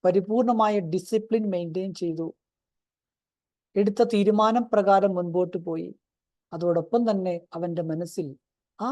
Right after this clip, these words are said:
ഈശ്വരനോടുള്ള സ്നേഹവും വർദ്ധിച്ചു കൊണ്ടിരുന്നു. അങ്ങനെ പതുക്കെ പതുക്കെ അമലിൻ്റെ മനസ്സിൽ കിടന്നിരിക്കുന്ന ആ അപകർഷതാബോധം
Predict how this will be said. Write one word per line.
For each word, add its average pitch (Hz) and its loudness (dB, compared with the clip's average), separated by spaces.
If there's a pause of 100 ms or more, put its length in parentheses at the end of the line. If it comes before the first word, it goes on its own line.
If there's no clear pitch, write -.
(140)
ഈശ്വരനോടുള്ള 180 -4
സ്നേഹവും 170 -4
വർദ്ധിച്ചു 151 -10
കൊണ്ടിരുന്നു. 160 -12 (1000)
അങ്ങനെ 160 -4 (560)
പതുക്കെ 254 2
പതുക്കെ 175 -2 (680)
അമലിൻ്റെ 196 2 (220)
മനസ്സിൽ 185 -4
കിടന്നിരിക്കുന്ന 165 -6 (1300)
ആ 202 -2 (180)
അപകർഷതാബോധം 190 2